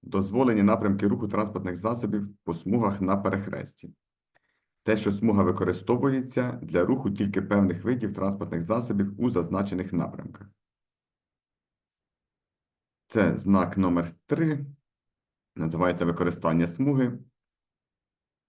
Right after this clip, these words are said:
І вказує те, що смуга використовується для руху тільки певних видів транспортних засобів. Тобто ми бачимо, що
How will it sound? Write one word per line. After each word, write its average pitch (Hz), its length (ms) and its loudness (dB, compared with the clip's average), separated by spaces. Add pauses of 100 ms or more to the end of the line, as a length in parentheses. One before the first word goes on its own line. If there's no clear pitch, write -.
І 80 80 -10
вказує 92 380 0
те, 90 140 -2
що 95 120 -6
смуга 123 280 2
використовується 90 1040 0
для 85 200 0
руху 113 200 -2
тільки 101 300 -2
певних 110 380 2
видів 92 260 2
транспортних 82 440 -2
засобів. - 480 -10 (460)
Тобто 90 260 0
ми 92 120 4
бачимо, 78 460 0
що - 420 -4